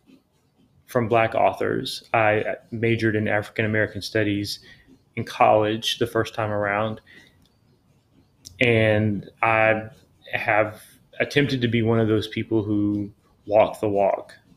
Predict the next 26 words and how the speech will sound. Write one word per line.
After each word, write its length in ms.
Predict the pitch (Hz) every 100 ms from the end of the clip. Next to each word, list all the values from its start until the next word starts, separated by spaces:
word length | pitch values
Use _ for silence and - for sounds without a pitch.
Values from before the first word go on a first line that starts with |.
| _ _ _ _ _ _
although 360 | 117 110 104 104
I've 280 | 101 101 -
fallen 480 | - - 110 107 98
short, 500 | - 104 98 - - _ -
very, 240 | 113 110
very 220 | 98 101
short 460 | 92 104 95 90 _
in, 200 | 110 107
in 160 | 98 107
many, 440 | 107 104 101 101 - -
in 100 | 110
many 160 | 104
cases, 400 | 98 107 104 101
in 100 | 101
many 160 | 101 101
instances. 720 | - 113 - - - - - - - - - _ _ _ _ _ _ _ _ - _ _ _ _ - _ _ - 107
But 400 | 123 113 107 - -
I 180 | 117 117
have 180 | 120
not 560 | 123 117 117 113 - - _
pursued 840 | - 131 - 143 143 135 127 123 123 _
knowledge 560 | 113 120 117 120 117 -
of 560 | - 107 104 101 101 104 - - - _ _ _ _ _ _ _ _ _ _ _ _ _ _ _ _ 139
any 240 | 143 131
other 240 | 127 123
group 380 | 113 107 104 98